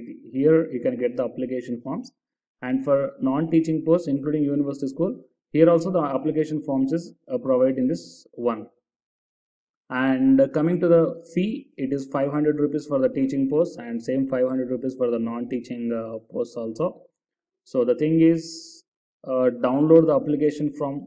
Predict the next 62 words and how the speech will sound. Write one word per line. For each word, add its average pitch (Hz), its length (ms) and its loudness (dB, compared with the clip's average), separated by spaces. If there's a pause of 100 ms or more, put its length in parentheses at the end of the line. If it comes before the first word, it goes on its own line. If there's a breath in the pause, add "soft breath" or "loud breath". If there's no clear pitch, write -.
form 135 260 -2
from 127 160 -2
the 123 80 -4
net, 143 400 -4
are 120 140 -8
required 135 460 -6
to 135 80 -4
send 135 360 -2
a 131 60 0
cash 131 380 -10
receipt 127 340 -8
of 120 160 -6
five 123 160 -6
hundred 123 200 -8
rupees 123 280 -8
issued 120 320 -6
by 120 80 -4
the 127 100 -6
State 120 320 -8
Bank 117 200 -4
of 113 160 -8
India, 113 340 -4 (640)
A 123 120 0
M 135 120 0
U 131 120 2
branch, 127 380 -4
under 120 280 -2
the 127 80 2
head 135 220 -2
employment 123 580 -4
fee 156 320 -2
in 120 100 -2
the 117 160 -2
account 127 340 -6
number 120 280 -2
is 113 120 -4
given. 139 360 -6 (340)
So, - 260 -10
or 143 200 -2
else 208 280 -4
you 143 160 -2
may, 147 320 0
you 139 140 -2
may 139 120 2
directly 135 440 0
credit 147 320 -4
the 151 100 -2
five 135 240 0
hundred 135 280 0
rupees 139 320 -2
in 135 100 -2
this 135 160 -2
account, 160 380 -4
or 127 160 -2
else 127 180 -4
you 131 80 -4
may 123 120 -4
take 127 260 -4
the 120 80 0
demand 117 340 -4
draft 120 240 -4
also 120 380 -4